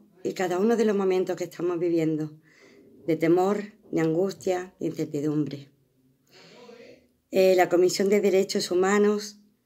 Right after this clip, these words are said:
la presidenta Charo Alices y yo, vuestra humilde servidora como diputada,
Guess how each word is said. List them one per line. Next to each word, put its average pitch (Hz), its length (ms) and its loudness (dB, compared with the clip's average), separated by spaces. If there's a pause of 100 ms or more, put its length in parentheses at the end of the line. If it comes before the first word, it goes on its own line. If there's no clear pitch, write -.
(1040)
la 190 160 2
presidenta 185 1040 0 (120)
Charo 180 260 0
Alices 180 720 0 (320)
y 180 160 -2
yo, 202 180 4
vuestra 180 640 -2
humilde 185 380 0
servidora 170 520 -2
como 160 220 -4
diputada, 180 680 -4